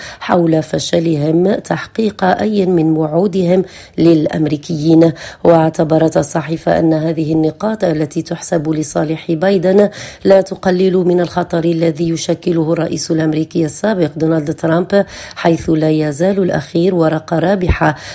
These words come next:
ومن الممكن أن يقلب الطاولة بجو بايدن وبالديمقراطيين في اللحظة الأخيرة. نقرأ في صحيفة ليبراسيون.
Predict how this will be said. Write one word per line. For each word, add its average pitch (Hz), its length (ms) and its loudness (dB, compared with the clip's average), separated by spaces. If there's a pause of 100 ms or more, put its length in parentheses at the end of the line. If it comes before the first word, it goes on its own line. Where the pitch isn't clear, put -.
(120)
ومن 160 360 4
الممكن 151 560 0
أن 151 320 -2
يقلب 156 500 -2
الطاولة 156 840 0
بجو 156 340 -2
بايدن 202 460 2 (360)
وبالديمقراطيين 160 1500 0
في - 140 -6
اللحظة 151 540 -4
الأخيرة. 156 800 2 (340)
نقرأ - 380 2
في 147 180 -6
صحيفة 143 600 -4
ليبراسيون. 151 840 -2